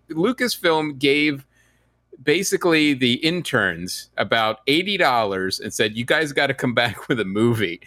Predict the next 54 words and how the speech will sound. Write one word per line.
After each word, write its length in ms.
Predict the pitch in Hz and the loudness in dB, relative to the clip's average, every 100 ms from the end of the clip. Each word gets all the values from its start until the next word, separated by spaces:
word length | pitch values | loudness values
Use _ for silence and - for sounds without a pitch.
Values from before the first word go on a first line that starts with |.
| - - | -20 -4
And, 440 | 113 113 113 107 113 | 0 0 -2 0 0
uh, 220 | 107 113 | 2 0
it 160 | 117 117 | -2 -2
may 240 | 123 139 | 0 2
or 80 | 143 | 2
may 160 | 135 127 | 0 0
not 220 | 123 - | -2 -2
go 160 | 117 | -2
straight 380 | 110 - 123 139 | -2 0 -2 -2
to 80 | 117 | -4
D 180 | 123 127 | 0 2
V 140 | 127 | 2
D. 160 | 123 123 | 2 2
We 160 | 117 | 2
don't 200 | 120 120 | 0 0
know, 420 | 123 139 170 185 165 | 2 2 2 0 -2
uh, 340 | - 120 117 117 | 0 2 2 0
but, 340 | 123 113 - | 2 2 2
you 80 | 117 | -2
know, 280 | 107 95 92 _ 113 98 | 0 0 -4 _ -8 -2
Godspeed. 540 | 107 107 - 87 76 _ _ | -2 -4 -6 -6 -8 _ _
And 340 | 117 110 110 110 | -2 -2 -4 -2
that's 380 | 123 131 - | 0 0 -4
<laughs> 0 | 165 | -6
what 260 | - - | -6 -6
was 200 | 147 139 | -4 -4
kind 280 | - 139 135 | -4 -4 -4
of 100 | 120 | -2
made. 280 | 117 113 107 | 0 0 0
And 200 | 113 120 | -2 -2
it 160 | 143 180 | 0 0
is 160 | 180 | 0
one 160 | 147 135 | 0 0
of 120 | 131 | 2
those 360 | 123 113 110 - _ - _ - | 2 2 0 -8 _ -20 _ -2
things 220 | 123 113 | -2 0
where 140 | 120 | 0
your 180 | 117 113 | 2 -2
jaw 340 | 101 120 117 | 0 0 2
is 140 | 113 98 | 0 -2
just 300 | 110 98 - _ 90 | -4 -4 -6 _ -4
down 520 | 107 101 95 90 78 | 0 0 -2 -6 -6
the 100 | 95 | -4
entire 440 | 98 - 113 101 95 | -4 -2 -2 0 -2
time 340 | 107 95 82 | -2 -4 -4
for 140 | - 92 | -6 -4
watching 500 | 87 82 - 85 73 | -2 -2 -2 -10 -10
it, 180 | - - | -18 -6
and 180 | 104 92 | -4 -4
it's, 220 | 90 - | -6 -6
uh, 280 | 87 82 76 | -4 -4 -6
it's, 480 | - - 104 - - | -10 -10 -8 -8 -10
it's 160 | 107 - | -10 -6
fascinating. 680 | 107 92 - 101 82 78 | -4 -4 -6 -8 -8 -10